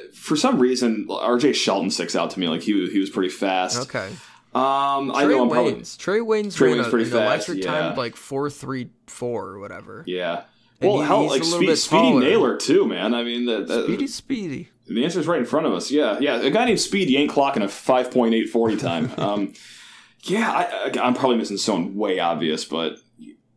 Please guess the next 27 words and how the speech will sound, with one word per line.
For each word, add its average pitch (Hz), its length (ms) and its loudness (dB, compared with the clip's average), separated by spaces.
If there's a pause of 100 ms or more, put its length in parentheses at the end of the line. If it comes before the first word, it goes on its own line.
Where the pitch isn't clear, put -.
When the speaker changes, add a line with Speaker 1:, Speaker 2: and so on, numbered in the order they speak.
Speaker 1:
oh, 135 400 2
well, 135 300 2
Keyshawn 123 160 4
Speaker 2:
Um, 123 80 4
Speaker 1:
Martin's 117 260 2
pretty 117 200 2
fast. 110 360 2
I - 40 2
mean, 107 120 0 (300)
Speaker 2:
Keyshawn. - 60 -14
Speaker 1:
yeah, 95 280 0
Speaker 2:
I'm, 151 180 4
Speaker 1:
Keyshawn. 208 280 -2
Speaker 2:
here's 214 260 -4
what 220 120 0
I'm 175 140 0
thinking. 139 520 -6
Speaker 1:
Keyshawn 254 400 2
in 135 160 4
the 113 80 0
Speaker 2:
I'm - 80 -2
Speaker 1:
decathlon 110 500 2
would 82 80 -4
be 85 80 -4
great, 85 240 -2
I 95 60 -4
think. 78 360 -4